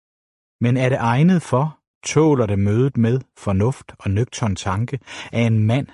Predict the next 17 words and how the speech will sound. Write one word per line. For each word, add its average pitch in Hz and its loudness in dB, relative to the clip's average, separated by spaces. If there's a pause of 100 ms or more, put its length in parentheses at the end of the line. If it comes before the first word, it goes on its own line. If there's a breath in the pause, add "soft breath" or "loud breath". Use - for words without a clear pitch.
(300)
skabt - -6
utvivlsomt 131 -2
som 95 -4
andre 117 -2
mænd, 113 -2
en 101 -8
blanding 98 -2
af 80 -10
ler 110 -2
og 90 -12
luft 104 -2
og 85 -10
vand, 120 -2 (420)
og - -10
så 107 -4
lidt 104 -6
kaos, 101 -6